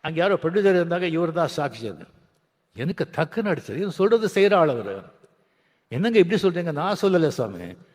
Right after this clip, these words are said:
அந்த மூகாம்பிகா, அந்த தாய் சொல்ல வைக்கிறா, நான் சொன்னேன், அவ்வளவுதான், நீங்க போங்க." எனக்கு இன்னும் டென்ஷன் ஏறிடுச்சு எனக்கு. "ஓ, என்னையா இது?" அதுக்கு போய் ஊட்டியில போறேன், ஒரு பாஸ்கர்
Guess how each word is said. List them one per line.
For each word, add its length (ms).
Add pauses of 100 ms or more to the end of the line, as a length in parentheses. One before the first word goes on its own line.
(160)
அந்த 160
மூகாம்பிகா, 600 (720)
அந்த 180
தாய் 280
சொல்ல 280
வைக்கிறா, 380
நான் 100
சொன்னேன், 280
அவ்வளவுதான், 420 (600)
நீங்க 220
போங்க." 320 (600)
எனக்கு 280
இன்னும் 240
டென்ஷன் 320
ஏறிடுச்சு 360
எனக்கு. 300 (320)
"ஓ, 120
என்னையா 380
இது?" 260 (760)
அதுக்கு 280
போய் 180
ஊட்டியில 260
போறேன், 420
ஒரு 80
பாஸ்கர் 440